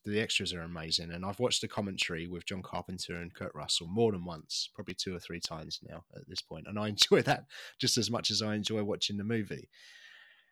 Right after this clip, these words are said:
And there's some good interviews and stuff on it. So if you're, if you're a fan of this movie and you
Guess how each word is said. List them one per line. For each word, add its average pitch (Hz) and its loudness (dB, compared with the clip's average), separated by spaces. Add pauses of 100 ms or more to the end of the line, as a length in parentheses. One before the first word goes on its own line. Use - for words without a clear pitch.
(160)
And 123 2
there's 135 6
some 127 4
good 123 6
interviews 110 4
and 101 0
stuff - 0
on 98 -2
it. 98 -2
So 107 4
if 104 0
you're, 120 4 (180)
if 107 -4
you're 123 4
a 104 4
fan 107 2
of 95 -4
this - -2
movie 95 -2
and 90 -4
you 90 -4